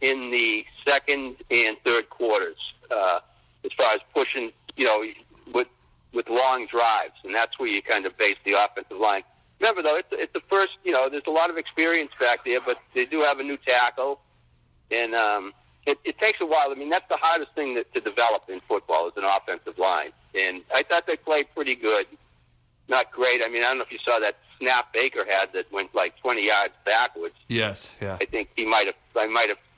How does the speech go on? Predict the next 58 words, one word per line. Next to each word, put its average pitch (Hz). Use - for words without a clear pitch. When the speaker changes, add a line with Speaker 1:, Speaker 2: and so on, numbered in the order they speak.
Speaker 1:
snapped 117
it 101
before 101
Brown 104
was 90
ready, 104
or 90
it 85
was 92
just 87
errant. 95
I'm 90
not 87
sure, 98
but -
that's 123
the 127
kind 107
of -
stuff 101
that'll 90
drive 90
coaches 87
crazy. 90
But 190
I, 190
I 190
don't 170
know. 156
I 151
mean, 160
I, 160
I 151
couldn't, 170
like, 135
grade 127
them 120
out 120
as 107
a 101
D 135
or 92
anything. 98
I'd 104
have 110
to 104
say 110
they 101
were 101
more 107
like 101
a 107
B 101
minus. 90
And 131
then 143
I 135
can, 131